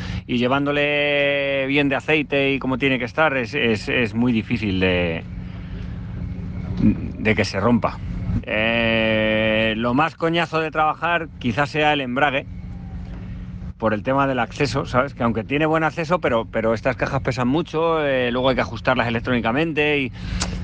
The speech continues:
tiene ahí, tiene ahí su historia. Aunque lo, a base de práctica lo hagamos con cierta rapidez,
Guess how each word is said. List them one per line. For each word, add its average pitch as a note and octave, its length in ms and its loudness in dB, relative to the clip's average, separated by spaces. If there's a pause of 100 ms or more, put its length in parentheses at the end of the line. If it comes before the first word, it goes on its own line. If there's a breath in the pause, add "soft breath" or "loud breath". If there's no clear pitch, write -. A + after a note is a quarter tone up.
(240 loud breath)
tiene C#3+ 240 0
ahí, C#3 1400 2
tiene D3 220 0
ahí D3 120 2
su B2 120 -4
historia. A#2 360 0
Aunque C#3 360 0
lo, C#3 1300 2
a - 120 2
base D3+ 200 0
de F3+ 100 2
práctica E3+ 420 0
lo C#3+ 120 2
hagamos D#3 360 0
con D3 260 0
cierta D3+ 760 0
rapidez, C#3+ 720 -2